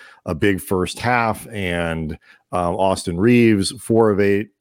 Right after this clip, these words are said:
from the floor, fifteen points, five rebounds, ten assists, um,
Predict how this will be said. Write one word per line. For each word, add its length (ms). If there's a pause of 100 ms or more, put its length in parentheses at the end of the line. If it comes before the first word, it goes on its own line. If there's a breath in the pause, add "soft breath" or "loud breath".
from 220
the 80
floor, 400
fifteen 560
points, 500 (220 soft breath)
five 340
rebounds, 480
ten 340
assists, 580 (400 soft breath)
um, 520